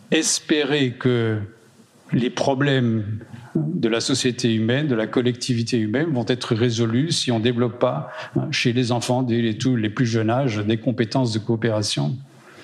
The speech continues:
des compétences d'ouverture à l'autre.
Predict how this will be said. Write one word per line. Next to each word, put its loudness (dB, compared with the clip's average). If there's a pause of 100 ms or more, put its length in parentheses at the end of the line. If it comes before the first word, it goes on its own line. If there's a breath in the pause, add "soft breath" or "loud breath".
(480 loud breath)
des 0
compétences 0
d'ouverture 0
à 0
l'autre. -2